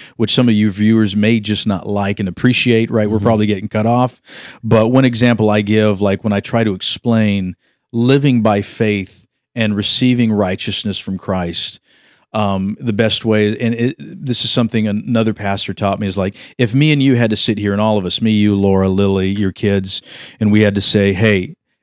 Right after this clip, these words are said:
Speaker 1: on a scale of one to ten," let's say ten is, like, the most righteous person, you're walking on water, right? One, you're deplorable. Where would you rank yourself?
Speaker 2: Mm-hmm.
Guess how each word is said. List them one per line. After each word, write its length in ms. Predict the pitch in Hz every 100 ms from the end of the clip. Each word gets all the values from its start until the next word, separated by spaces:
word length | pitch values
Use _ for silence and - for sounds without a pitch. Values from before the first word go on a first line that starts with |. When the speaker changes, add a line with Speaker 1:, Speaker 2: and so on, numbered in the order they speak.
| -
Speaker 1:
on 100 | 117
a 20 |
scale 300 | - 143 135
of 60 | 127
one 120 | 127
to 40 | 120
ten," 340 | 113 90 - - _ _ _ _ _ -
let's 120 | 113
say 260 | - 123 117
ten 300 | - 135 143
is, 160 | 113
like, 220 | 113 101 104
the 220 | 113 113
most 720 | 110 117 123 123 127 117 -
righteous 540 | 113 113 107 - 107
person, 560 | - 113 110 - 110 101 - - -
you're 180 | 104 101
walking 480 | 101 107 104 - 110
on 240 | 104 98
water, 400 | 87 82 76 76
right? 240 | - 104 107
One, 480 | 120 131 131 127 117 _ -
you're 160 | 113
deplorable. 880 | 110 104 - 123 113 110 98 82 73 _ _ _
Where 240 | 117 135 170
would 120 | 151
you 160 | 151
rank 320 | 113 113 123 -
yourself? 540 | 90 - 69 - -
Speaker 2:
Mm-hmm. 340 | 101 92 92